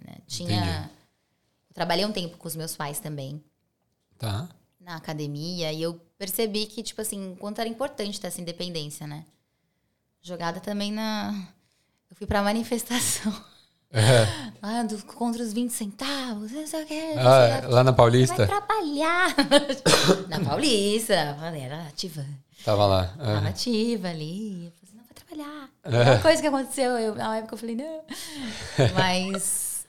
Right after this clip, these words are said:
Speaker 1: o choque de realidade é bom, né?
Speaker 2: Sim.
Speaker 1: Você se torna
Speaker 2: E cê, mas você trabalhou com o quê aqui? Então, nessa época, você consegui-, você arrumou, até você se estabilizar, você,
Speaker 1: Uhum.
Speaker 2: você, você trabalhou
Speaker 1: Ixi,
Speaker 2: um monte de
Speaker 1: tudo,
Speaker 2: coisa.
Speaker 1: até hoje. Mas eu lembro que primeiros quinze dias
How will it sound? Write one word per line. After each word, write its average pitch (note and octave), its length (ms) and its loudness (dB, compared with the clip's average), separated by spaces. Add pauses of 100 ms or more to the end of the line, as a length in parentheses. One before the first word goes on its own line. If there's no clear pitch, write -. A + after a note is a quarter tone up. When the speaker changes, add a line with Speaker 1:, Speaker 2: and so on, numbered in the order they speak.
Speaker 1:
o B3 80 -6
choque C4 340 6
de C#4+ 80 0
realidade A3 440 2
é G#3 40 -4
bom, F#4 240 2
né? A#3 260 0 (160)
Speaker 2:
Sim. F#2 380 -4 (640)
Speaker 1:
Você - 140 -20
se - 120 -20
torna F#3 360 -2
Speaker 2:
E A#3+ 40 2 (160)
cê, F4 80 -6
mas D3+ 180 2
você D3 80 -4
trabalhou C#3 280 4
com C#3+ 100 -2
o - 20 -4
quê A2+ 160 2
aqui? G#2 420 -2 (340)
Então, A2+ 220 0
nessa A#2 240 6
época, A2+ 180 4
você A#2 100 -6
consegui-, - 280 -6
você - 120 0
arrumou, A2 380 -2 (180)
até A2+ 200 -2
você G#2 240 -4
se - 120 -2
estabilizar, G#2 500 2
você, B2 180 -4
Speaker 1:
Uhum. A2 140 0
Speaker 2:
você, F2+ 220 -2 (400)
você - 180 -14
trabalhou G#2+ 520 -4 (160)
Speaker 1:
Ixi, - 380 -12 (460)
Speaker 2:
um G#2+ 60 -18
monte A2 160 -2
de - 60 -10
Speaker 1:
tudo, A#2 120 0
Speaker 2:
coisa. G2 160 0
Speaker 1:
até A3 280 -8
hoje. A3+ 280 -8 (420)
Mas G#3 260 4
eu B3 200 4
lembro C4 420 -2
que C4 580 0
primeiros A3+ 420 -2
quinze A#3+ 280 -4
dias A#3 800 -2